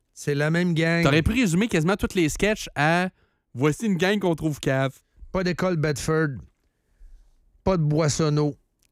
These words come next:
Speaker 2: Ben, Bedford, c'est l'autre année
Speaker 1: Pas
Speaker 2: d'avant, mais
Speaker 1: d'islamistes,
Speaker 2: il y a,
Speaker 1: mais les
Speaker 2: mais il y avait
Speaker 1: prières
Speaker 2: des
Speaker 1: de rue.
Speaker 2: islamistes, par exemple, c'est ça.
Speaker 1: Pas de Chauffeur Inc, c'est pas mal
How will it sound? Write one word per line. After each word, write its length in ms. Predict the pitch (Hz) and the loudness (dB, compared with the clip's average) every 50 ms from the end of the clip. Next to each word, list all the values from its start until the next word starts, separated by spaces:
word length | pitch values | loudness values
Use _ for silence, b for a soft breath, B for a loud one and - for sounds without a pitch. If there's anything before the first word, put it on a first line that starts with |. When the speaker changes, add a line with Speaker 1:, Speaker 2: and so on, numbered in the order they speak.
| _ _ | _ _
Speaker 2:
Ben, 60 | - 107 | -4 -2
Bedford, 300 | 113 127 123 - 214 202 | -2 -2 0 0 -2 -2
c'est 100 | - 135 | 0 0
l'autre 180 | 120 123 127 | 0 0 2
année 160 | 120 120 127 | 2 2 4
Speaker 1:
Pas 160 | 123 120 113 110 | 4 4 4 4
Speaker 2:
d'avant, 100 | 110 113 - | 4 2 2
mais 80 | - | 2
Speaker 1:
d'islamistes, 540 | - 156 110 104 - 165 170 170 - - - - | 2 2 2 2 2 0 0 -2 -2 -4 -6 -6
Speaker 2:
il 80 | - 101 | -2 0
y 20 | |
a, 40 | - | 0
Speaker 1:
mais 60 | - | 0
les 100 | 151 160 135 | 0 0 0
Speaker 2:
mais 80 | - - | 0 2
il 60 | - | 2
y 60 | - - | 2 2
avait 100 | - - | 2 2
Speaker 1:
prières 20 | |
Speaker 2:
des 100 | - - | 2 2
Speaker 1:
de 60 | 175 | 2
rue. 60 | 180 180 165 | 2 0 2
Speaker 2:
islamistes, 360 | 165 139 127 135 143 143 - | 2 2 2 2 0 0 -2
par 100 | - 135 123 | -2 -2 0
exemple, 280 | 120 110 117 110 - - | 0 0 -2 -4 -4 -4
c'est 120 | - 127 | -6 -4
ça. 160 | 113 117 123 98 - _ _ _ _ _ _ _ _ _ _ _ - | -2 -2 -2 -4 -4 _ _ _ _ _ _ _ _ _ _ _ 0
Speaker 1:
Pas 180 | 190 202 220 | 0 2 2
de 580 | 196 160 147 160 156 151 147 143 139 131 120 101 80 - - | 0 0 0 0 2 2 2 2 2 0 0 -2 -4 -8 -12
Chauffeur 420 | - - - 160 143 - - 180 165 | -12 -6 -4 -2 -2 0 0 0 0
Inc, 280 | 147 143 165 202 208 - - | 0 0 0 -2 -2 -4 -4
c'est 180 | 117 110 - | -4 -4 -4
pas 140 | - - 123 | -4 -4 -4
mal 340 | 120 131 139 139 131 113 87 | -2 0 0 0 0 -2 -4